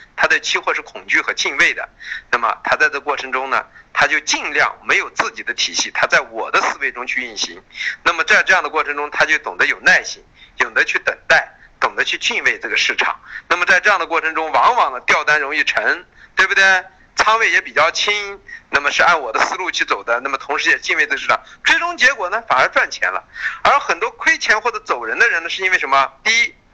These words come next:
自己的体系在作怪，和我经常发生矛盾。第二呢，太完美主义了。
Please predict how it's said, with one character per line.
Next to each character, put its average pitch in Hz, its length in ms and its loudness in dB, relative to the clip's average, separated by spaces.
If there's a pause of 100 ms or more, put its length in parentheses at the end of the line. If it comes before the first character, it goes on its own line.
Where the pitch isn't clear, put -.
(260)
自 285 180 2
己 175 100 0
的 190 80 0
体 - 180 -2
系 180 160 0
在 175 140 4
作 165 220 -2
怪， 170 260 0
和 - 160 -2
我 139 80 -2
经 170 160 -10
常 151 140 4
发 160 160 4
生 165 120 -6
矛 107 200 2
盾。 160 200 -4 (280)
第 226 100 4
二 202 140 6
呢， 135 240 0 (480)
太 160 160 4
完 143 180 4
美 143 100 -2
主 120 160 -8
义 107 140 -4
了。 87 140 -2